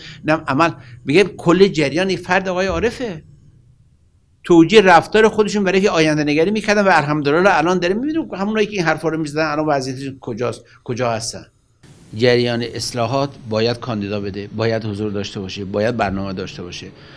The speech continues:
ما امروز در اون مسیر داریم حرکت می‌کنیم. ما خوشبختانه در بنیاد امید که این ده سال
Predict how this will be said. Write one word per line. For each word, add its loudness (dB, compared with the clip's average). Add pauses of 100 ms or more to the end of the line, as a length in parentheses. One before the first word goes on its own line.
(180)
ما 2
امروز 2
در 8
اون 4
مسیر -2
داریم -4
حرکت -12
می‌کنیم. -20 (1120)
ما 6
خوشبختانه 0
در 0
بنیاد -6 (180)
امید -6
که -12
این -8
ده -4
سال -4